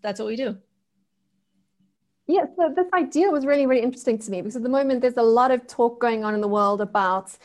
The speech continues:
Speaker 2: E S G investment and how they're a good investment to get involved with. But a lot of those sorts of, you know, good types of investments that are supposed to make you feel good about what you're buying for your portfolio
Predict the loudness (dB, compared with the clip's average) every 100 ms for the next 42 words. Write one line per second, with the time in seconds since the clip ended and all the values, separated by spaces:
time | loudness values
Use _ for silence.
0 | _ -2 2 2 -2 -6 -4 0 0 -2
1 | -4 -4 -6 -4 -4 -6 -4 -2 0 0
2 | 0 0 -2 -2 -4 -6 -6 -6 -6 -4
3 | -4 -2 0 0 0 -2 0 0 -2 -2
4 | 0 2 0 0 2 2 0 -4 -2 -2
5 | -2 0 2 2 -2 -2 -4 -8 -14 _
6 | _ -2 2 2 0 -4 -8 -8 -8 -8
7 | -4 -4 -6 -8 -8 -8 -10 -6 -8 -6
8 | -6 -6 -6 -6 0 2 2 2 0 0
9 | -4 -4 -6 -6 -8 0 2 2 0 -4
10 | -4 -4 -2 -4 0 4 4 4 4 2